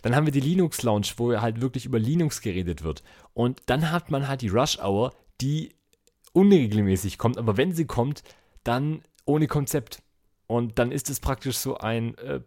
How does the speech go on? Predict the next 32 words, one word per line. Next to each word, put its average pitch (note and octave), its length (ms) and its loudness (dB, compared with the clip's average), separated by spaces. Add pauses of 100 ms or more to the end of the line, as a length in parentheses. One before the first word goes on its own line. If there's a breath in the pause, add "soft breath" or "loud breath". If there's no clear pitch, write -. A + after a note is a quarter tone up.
(220)
Bruch - 420 2
im A2+ 380 -4
Sendeplan, F2 800 -2 (800 soft breath)
der G#2+ 840 -2 (380)
halt F#2+ 540 -2 (260)
hoffentlich G2+ 500 -2
auch F2 240 -6
einigermaßen F#2+ 760 -2
<laughs> - 60 -8
dann A2 140 -6 (120)
gut B2+ 240 -8
ankommt. F#2+ 640 -6 (920 loud breath)
Und A2+ 280 2
ich - 180 -6
glaube F#2+ 260 0
auch, G2+ 160 0 (240 soft breath)
mein F2 160 -2
Gott, F#2+ 220 0
ich F#2+ 140 -8
hab G#2+ 200 -4 (180)
ohne A2+ 200 2
Konzept - 440 -4
angefangen G2 540 -2
und F2 160 -8
ich - 140 -10
werd F#2 160 -4
mir E2+ 80 -2
jetzt D#2 100 -10
auch E2+ 140 -6
kein E2 140 -8
Konzept D#2+ 340 -8
zulegen. G2 400 -2